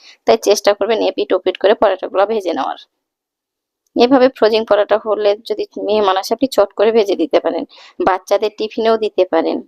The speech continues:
অনেক সময় আমাদের শরীর খারাপ থাকে বা হয়তো বা কাজ করতে ইচ্ছা করছে না, তখন আমরা এভাবে চট করে ফ্রোজিং পরোটাটা ভেজে নিতে পারি।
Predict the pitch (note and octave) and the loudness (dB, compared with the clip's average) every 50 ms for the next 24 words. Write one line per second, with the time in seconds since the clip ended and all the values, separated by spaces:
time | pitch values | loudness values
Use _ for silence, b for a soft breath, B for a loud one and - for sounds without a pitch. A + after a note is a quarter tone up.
0 | _ _ _ _ _ _ _ _ _ _ _ _ _ _ _ _ _ - C#4 D4 | _ _ _ _ _ _ _ _ _ _ _ _ _ _ _ _ _ 2 4 4
1 | D4+ C#4+ - D4 C4+ C4 A#3+ A#3 G#3+ A3 A3+ A3+ A#3 - - G#3+ G#3 G#3+ A3+ A3 | 4 2 2 2 4 4 4 2 0 0 -2 -4 -6 -4 -4 -2 0 0 0 -2
2 | - - G#3+ F#3+ F#3+ F#3+ _ _ - F3+ F#3 - - G3 G3+ - - G3+ F#3+ F#3+ | -2 -2 0 0 0 -2 _ _ -4 -4 -4 -2 -6 -6 -4 -2 0 0 0 -2
3 | G#3+ b b b b b b - F3+ - D4+ C#4 C#4+ C#4+ C#4 - A#3+ A3 A3 - | -4 b b b b b b -4 0 2 2 2 2 0 0 0 0 0 0 -2
4 | _ G#3+ G#3 _ - G#3 G#3 _ - G#3+ G3 G#3 F#3+ F#3 - - - F3+ F#3 F3 | _ -12 -10 _ -6 -6 -6 _ -6 -6 -2 -2 -4 -4 -4 -12 -10 -8 -8 -8
5 | F#3 _ - F#3+ - - G#3 G3+ G3+ G#3 G3+ G3+ G#3 G#3 A3 B3 - - A3 G3+ | -8 _ -2 -2 -2 0 -4 -4 0 0 0 0 0 -2 -4 -4 0 0 -2 -2
6 | - _ - G#3+ A#3 A#3 - G#3+ G3 G3+ G3 - - F#3 F3+ F#3 - F#3+ - G#3 | 0 _ 0 0 0 2 2 0 0 0 -2 0 0 0 0 0 -2 -2 -2 0
7 | A3+ A#3 A#3 G#3 G3+ F3 E3+ - - - - - - - | 0 0 -2 0 0 0 0 0 -2 -4 -2 -2 -4 -2